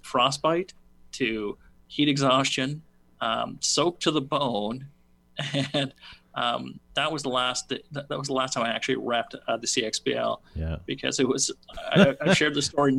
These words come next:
Speaker 1: numerous times, uh, on, on the show, but soaked to the bone,
Speaker 2: Yeah.
Speaker 1: still in gear, just wanting to get home.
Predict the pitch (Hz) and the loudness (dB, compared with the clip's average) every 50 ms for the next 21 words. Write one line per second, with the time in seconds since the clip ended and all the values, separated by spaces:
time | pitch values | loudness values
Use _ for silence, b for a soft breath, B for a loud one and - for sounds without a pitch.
0 | 147 160 180 180 170 151 139 - - 123 117 117 117 113 113 117 120 - 131 120 | 2 2 2 4 4 4 4 2 2 4 4 4 4 0 -2 -2 -2 0 2 2
1 | 117 117 - - 143 131 135 135 - - - 143 135 123 - - - 127 113 110 | 2 2 0 2 0 0 0 -2 -6 -8 -6 -6 -6 -2 -2 -2 -2 -2 -4 -4
2 | 110 110 - _ - - _ _ _ _ - - 139 127 123 127 - _ - - | -6 -8 -10 _ -20 -20 _ _ _ _ -10 -4 -2 -2 -2 -4 -8 _ -18 -4
3 | - - - 147 151 156 151 - 165 151 139 123 113 113 113 113 110 107 - - | -2 0 0 0 0 -2 -2 -4 -4 -2 -2 0 0 0 -2 -2 -6 -8 -10 -12
4 | 69 - - 143 139 139 - - 147 131 135 135 117 107 107 110 98 - - 139 | -12 -6 -2 -2 -2 -2 -4 -6 -6 -4 -2 -4 -4 -2 -4 -4 -6 -4 -6 -6
5 | - - 127 127 139 139 131 127 123 110 - - - 113 104 98 95 - | -2 -2 -2 0 0 -2 -2 -2 -4 -4 -4 -4 -4 -2 -2 -4 -6 -8